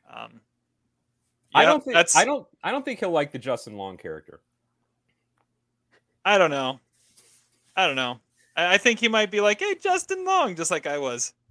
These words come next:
Speaker 1: Just actually seeing him on screen again. It's been a, it's been a minute. I don't
Speaker 2: It
Speaker 1: know.
Speaker 2: has.
Speaker 1: All right. It's in theaters now. It's playing everywhere. So, uh, it's pretty easy to check out. All right.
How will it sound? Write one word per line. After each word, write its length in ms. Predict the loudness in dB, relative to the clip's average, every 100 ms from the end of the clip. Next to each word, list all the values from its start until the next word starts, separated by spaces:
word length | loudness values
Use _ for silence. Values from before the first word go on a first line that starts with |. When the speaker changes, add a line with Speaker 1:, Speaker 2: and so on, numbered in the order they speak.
| _ _ -14
Speaker 1:
Just 140 | -8
actually 300 | -6 -8 -8
seeing 340 | -6 -6 -8
him 160 | -12 -12
on 120 | -10
screen 280 | -10 -14 -14
again. 300 | -10 -10 -10
It's 160 | -14 -12
been 160 | -10
a, 160 | -10 -12 -16
it's 140 | -18
been 220 | -12 -10
a 40 | -8
minute. 280 | -10 -12 -18 _ _ _ _ _ _ _ _ _ _ _ _ _ _ _ _ _ _ _ _
I 80 | -16
don't 80 | -12
Speaker 2:
It 40 |
Speaker 1:
know. 120 | -8
Speaker 2:
has. 300 | -10 -10 _ _ _ _ _ _
Speaker 1:
All 120 | -8 -4
right. 240 | -4 -4 -10 _ _ _ _ -6
It's 160 | -2
in 100 | -2
theaters 400 | 0 2 2 0 -2
now. 300 | -2 0 -2
It's 140 | -4 -14 _ _
playing 280 | -4 -4 -2
everywhere. 720 | -2 -2 -4 -4 -2 -4 -8 _ _ _ _ _ _ _
So, 320 | -6 -2 -2
uh, 260 | 0 -2 -4 -10
it's 160 | -20 -20 -10
pretty 180 | -8
easy 200 | -8 -8
to 80 | -10
check 260 | -6 -4 -2
out. 260 | -4 -4 -10 _ _ _ _ _ _ _ _ _ _ _ _ _ -4
All 80 |
right. 220 | -2 -2